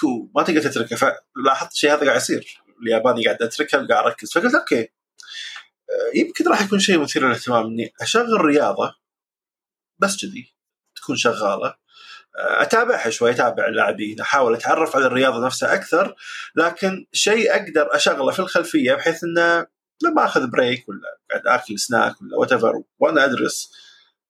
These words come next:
آه، عندي شيء interesting أشوفه، ما هو مسلسل، ما هو فيلم، ما ياخذ انتباهي". فهذا كان الهدف، إن أبي شيء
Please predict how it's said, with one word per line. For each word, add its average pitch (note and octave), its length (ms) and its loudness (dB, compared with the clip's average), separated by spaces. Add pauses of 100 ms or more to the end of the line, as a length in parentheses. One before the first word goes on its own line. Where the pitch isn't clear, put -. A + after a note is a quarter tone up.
(100)
آه، - 520 -4
عندي F3 220 2
شيء A2 440 0 (580)
interesting G#2+ 440 -6
أشوفه، - 400 -14
ما C#3 100 2
هو C#3+ 60 2
مسلسل، C3 340 2
ما B2+ 120 2
هو C3+ 120 -2
فيلم، B2+ 240 0
ما B2+ 120 4
ياخذ C3 180 -2
انتباهي". A#2+ 520 -2 (1120)
فهذا A3 280 4
كان G3 220 2
الهدف، C#3 480 0
إن - 120 -10
أبي F3 380 -2
شيء E3+ 560 0